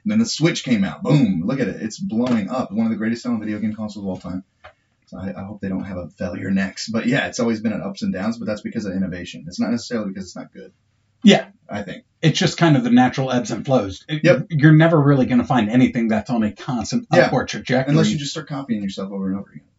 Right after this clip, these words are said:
Speaker 1: You know what I mean?
Speaker 2: Yeah.
Speaker 1: Like, the reason PlayStation does so well is because they don't change too much.
Speaker 2: Mm-hmm.
Speaker 1: Like, "Oh, here's a DualShock. Here's a DualShock two, DualShock three."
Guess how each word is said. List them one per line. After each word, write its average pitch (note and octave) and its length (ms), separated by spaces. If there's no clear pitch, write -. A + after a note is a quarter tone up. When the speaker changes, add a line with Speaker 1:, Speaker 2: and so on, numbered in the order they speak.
Speaker 1:
You A#3 120
know - 80
what A#3 60
I - 20
mean? B3 200
Speaker 2:
Yeah. E3+ 120
Speaker 1:
Like, - 100
the - 100
reason D3 300
PlayStation C3+ 400
does B2 160
so B2 100
well A#2 220
is G#2 80
because G2+ 220
they A2 80
don't G2+ 140
change - 280
too - 140
much. - 240
Speaker 2:
Mm-hmm. D#3 320
Speaker 1:
Like, A#3+ 100
"Oh, F#3+ 160
here's B2 220
a B2+ 60
DualShock. B2 500
Here's A#2+ 180
a A#2+ 40
DualShock A#2+ 340
two, A2+ 320
DualShock A2+ 320
three." F#2+ 260